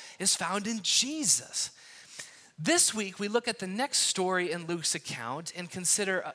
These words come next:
kind of, it's, it's really a sim-, it's kind of a parallel story, an encounter with the angel Gabriel, but this time it's not Zechariah, it's a young virgin by the name of Mary. And what we're gonna look at is that Mary, uh, in Mary, it, there, there's, there, it's a quite different response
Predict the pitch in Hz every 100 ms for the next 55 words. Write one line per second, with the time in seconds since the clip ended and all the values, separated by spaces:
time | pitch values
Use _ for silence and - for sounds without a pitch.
0 | - 247 294 - - 160 - 349 196 -
1 | - 208 175 - 311 151 - - 240 220
2 | 147 135 - - 185 190 143 135 139 -
3 | 175 202 233 214 190 180 156 175 185 170
4 | 143 143 170 208 156 131 127 151 - -
5 | - - 175 330 - - 202 170 196 160
6 | 180 160 156 143 220 233 147 135 175 -
7 | - 185 196 175 214 262 233 160 214 240
8 | 175 220 202 180 170 165 165 170 139 123
9 | - 143 135 139 131 117 117 - _ _
10 | _ _ _ _ - - 185 269 285 254
11 | 240 247 247 208 185 170 185 170 214 262
12 | 226 180 - - 165 175 156 156 117 190
13 | 214 240 214 202 196 151 170 151 170 185
14 | 175 165 185 156 156 180 165 180 - -
15 | 262 285 151 196 233 247 208 160 - -
16 | - - - 202 196 131 151 -